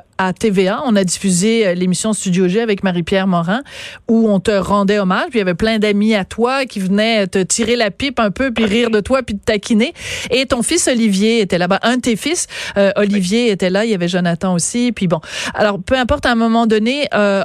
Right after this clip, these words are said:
Speaker 1: on s'est mis à parler d'à quel point t'étais quelqu'un qui avait justement une facilité à parler aux gens.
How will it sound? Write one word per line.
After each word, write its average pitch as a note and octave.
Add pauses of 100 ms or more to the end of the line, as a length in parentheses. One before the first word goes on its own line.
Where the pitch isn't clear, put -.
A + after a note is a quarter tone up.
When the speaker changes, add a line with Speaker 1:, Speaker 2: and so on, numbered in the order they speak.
Speaker 1:
on F#3+
s'est G3+
mis G#3
à G#3
parler G3
d'à F#3
quel F#3
point G#3+
t'étais F#3
quelqu'un G3
qui G#3+
avait G3+
justement F#3+
une F#3+
facilité A#3
à A3
parler G3
aux F#3+
gens. A#3+